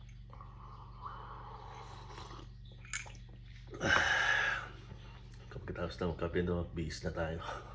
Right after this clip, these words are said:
It's six forty-five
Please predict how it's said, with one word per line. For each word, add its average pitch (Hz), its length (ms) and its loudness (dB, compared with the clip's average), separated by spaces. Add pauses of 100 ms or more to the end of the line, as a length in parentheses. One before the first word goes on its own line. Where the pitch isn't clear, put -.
(1700)
It's - 480 -8 (1400)
six - 320 -2
forty-five 85 560 4